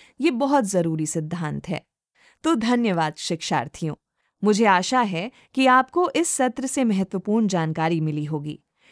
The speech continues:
इस कड़ी में दो और व्याख्यान होंगे जिनमें विस्तार से चर्चा की जाएगी। यदि आपका कोई प्रश्न या कोई टिप्पणी है,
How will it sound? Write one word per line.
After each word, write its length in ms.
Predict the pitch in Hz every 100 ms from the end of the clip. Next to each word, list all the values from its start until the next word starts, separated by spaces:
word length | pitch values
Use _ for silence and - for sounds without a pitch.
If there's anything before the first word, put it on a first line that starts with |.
| _
इस 180 | 196 -
कड़ी 380 | - 175 185 247
में 300 | 233 254 269 - _
दो 320 | 160 202 277
और 340 | 294 226 233 233
व्याख्यान 680 | 190 170 - - 185 202
होंगे 400 | 233 247 247 285 - _ _
जिनमें 340 | 190 254 269 269
विस्तार 520 | 254 - 214 220 262
से 180 | - 262
चर्चा 380 | 202 170 185
की 200 | 165 165
जाएगी। 500 | 160 156 147 151 151 - _ _ _ _ _
यदि 260 | 247 311 349
आपका 400 | 285 269 - 330
कोई 280 | 320 302 311
प्रश्न 640 | 311 247 277 - 294 311 -
या 200 | 208 226
कोई 260 | 226 240 233
टिप्पणी 560 | - 170 190 202 269
है, 220 | 269 302